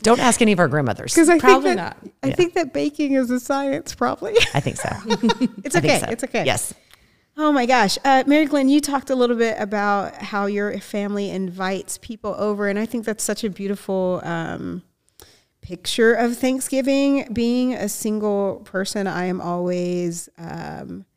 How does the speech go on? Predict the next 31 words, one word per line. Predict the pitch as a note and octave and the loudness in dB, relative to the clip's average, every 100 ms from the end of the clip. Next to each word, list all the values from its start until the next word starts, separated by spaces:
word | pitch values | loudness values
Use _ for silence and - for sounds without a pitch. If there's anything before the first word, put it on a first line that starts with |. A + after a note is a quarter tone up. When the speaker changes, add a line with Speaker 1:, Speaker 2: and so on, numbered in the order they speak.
| _ _ _ _ _ _ | _ _ _ _ _ _
Speaker 2:
being | - D#4+ D#4 | 4 6 6
single | - C#4 C#4+ | 4 4 4
and | C#4 A#3+ | 4 2
being | A#3 A3 G3 | 2 2 2
away | F#3+ F3+ F#3+ | 0 2 0
from | A3+ F#3+ | 0 -2
family | F#3 E3+ F3 G#3+ A3+ | -2 -4 -2 -2 -2
is | A3+ | -2
Speaker 1:
Mm-hmm. | C4 | -2
Speaker 2:
difficult. | B3 B3+ C#4+ C#4 - - | -4 -2 0 0 -2 -4
And | G#3+ G3+ G#3 G#3+ | -2 -2 -2 -4
I | |
think | G#3 - D4+ | -4 -2 -2
a | C#4+ | 0
lot | G#3+ F#3 F3+ - | 0 0 -2 -6
about, | F3+ F3 F3 F3 - - - | -6 -4 -4 -6 -8 -12 -12
uh, | F#3+ E3+ E3+ | -8 -6 -6
the | E3+ | -10
college | - E3 E3 - | -10 -8 -8 -6
student | F3 E3 | -4 -2
who | F3 E3 | -4 -6
can't | - E3 | -8 -6
go | F3 E3+ | -4 -4
home | E3 E3 E3 D#3+ | -4 -4 -2 -2
or | D#3 C3 | -4 -6
Speaker 1:
Mm-hmm. | C3 B2 A#2 _ _ _ _ _ | -8 -16 -18 _ _ _ _ _
Speaker 2:
the | F#3+ | -14
single | - G3+ G3 F#3+ F#3+ | 0 2 6 6 4
female | G3 G3+ F#3+ F3+ F3+ F3+ | 4 2 4 4 4 4
who's, | F3+ E3+ F3 | 4 4 2
like, | E3+ E3+ - | 2 0 -4